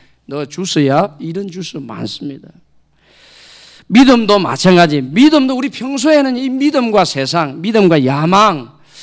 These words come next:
믿음과 우월감, 믿음과 자랑, 믿음과 체면, 믿음과 비겁함, 믿음과 합리화 엄청나게 섞여 있어요. 섞여 있어요. 에, 주님께서 마지막 날에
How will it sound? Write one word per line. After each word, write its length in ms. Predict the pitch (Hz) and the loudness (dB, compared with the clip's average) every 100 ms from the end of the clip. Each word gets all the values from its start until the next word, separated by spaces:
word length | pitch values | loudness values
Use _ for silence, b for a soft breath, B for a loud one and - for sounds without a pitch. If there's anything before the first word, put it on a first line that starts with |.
| B B B | B B B
믿음과 520 | 185 262 269 226 202 | 0 4 4 4 2
우월감, 760 | 196 277 294 190 170 175 139 190 | 4 6 6 6 2 -2 -2 0
믿음과 440 | 294 262 202 180 | 2 2 2 0
자랑, 560 | - 233 277 220 139 - b b b b | 4 6 6 2 -2 -14 b b b b
믿음과 500 | 214 294 302 233 196 | 2 4 4 4 2
체면, 720 | - - 320 320 302 185 127 b b - | 0 4 6 6 4 2 -6 b b 0
믿음과 600 | 262 311 269 226 202 - | 4 6 6 6 4 4
비겁함, 600 | 226 311 233 302 202 147 b b | 4 6 6 4 2 -8 b b
믿음과 500 | 262 311 302 262 226 | 2 4 6 6 4
합리화 680 | 175 302 339 330 294 220 - b b b b b _ _ _ | 4 6 8 8 8 6 0 b b b b b _ _ _
엄청나게 680 | 190 277 370 - 320 311 254 | 6 6 6 4 4 2 0
섞여 320 | - 180 175 | -2 -4 -4
있어요. 360 | 131 113 - 127 | -4 -8 -16 -20
섞여 340 | 175 - 185 190 | -12 -10 -8 -6
있어요. 340 | 170 156 - 202 _ _ _ _ _ _ _ _ _ _ _ _ _ _ _ | -8 -12 -20 -20 _ _ _ _ _ _ _ _ _ _ _ _ _ _ _
에, 100 | 190 | 0
주님께서 480 | 185 247 226 196 190 | 4 6 6 4 4
마지막 400 | 214 220 262 262 | 6 6 6 6
날에 300 | 254 226 | 4 4